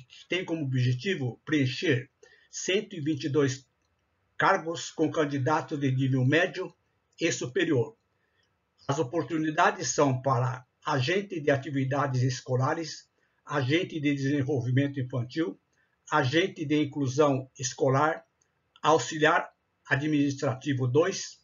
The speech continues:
monitor de inclusão digital, professor de atendimento educacional especializado e professores para várias disciplinas. Inscrições diretamente no site da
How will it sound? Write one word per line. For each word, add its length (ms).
monitor 760
de 140
inclusão 540
digital, 760
professor 640
de 80
atendimento 920
educacional 920
especializado 1080
e 140
professores 1000
para 240
várias 600
disciplinas. 1040
Inscrições 1000
diretamente 880
no 160
site 560
da 100